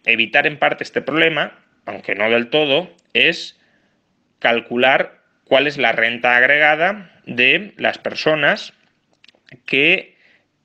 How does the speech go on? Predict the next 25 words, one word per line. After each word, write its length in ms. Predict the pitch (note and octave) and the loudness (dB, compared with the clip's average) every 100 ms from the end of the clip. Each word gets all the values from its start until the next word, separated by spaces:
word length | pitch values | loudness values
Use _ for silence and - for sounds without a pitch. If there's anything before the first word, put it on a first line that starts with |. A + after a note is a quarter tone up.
| _ - | _ -6
ingresan 680 | B2+ A#2 B2 B2+ D#3+ D3+ | -4 0 0 0 -2 -2
más 160 | A#2 B2+ | -6 -10
de 60 | |
seiscientos 440 | C3+ A2+ - G2 G#2 | -8 -8 -10 -10 -4
mil 160 | A#2+ | -2
euros, 420 | G3+ A#2+ - - _ _ _ _ _ _ _ | -2 -4 -12 -20 _ _ _ _ _ _ _
de 140 | - G2 | -10 -4
tal 160 | G2+ | -4
manera 420 | G#2+ A2 A#2 C3+ | -2 -2 0 0
que 360 | - B2 - - | 0 -2 -2 -8
veamos 440 | - G#2 G#2 B2+ - | -6 -4 -2 -4 -6
si 80 | A2 | -4
esa 180 | - | -2
masa 400 | A2+ A#2 - D3+ - _ - - _ | -2 -2 -2 -6 -6 _ -20 -20 _
está 280 | - - A2 | -10 -2 0
aumentando 840 | A2+ A#2+ A#2+ A#2+ A#2 A#2+ C#3 - - | 0 -4 -2 0 0 -2 -4 -6 -10
o 80 | A#2 | -6
se 100 | A2 | -6
está 460 | - G#2+ A2 - _ - | -4 -2 -2 -4 _ -6
contrayendo. 760 | A#2 G#2 G2+ G2+ G2 F2+ F2+ - - - - | -4 -2 -4 -2 -4 -6 -20 -20 -20 -20 -2
Pues 160 | G3 | 0
bien, 300 | F#3 F3+ G#3 _ _ - | 0 -2 -6 _ _ -4
en 240 | B2+ B2 | -4 -2
términos 640 | D3 D3 D3+ D3 C3+ A#2+ B2 | 0 0 -2 -4 -4 -4 -4
nominales 800 | A#2+ B2 C#3 D3 E3+ - - | -2 0 2 2 0 -4 -18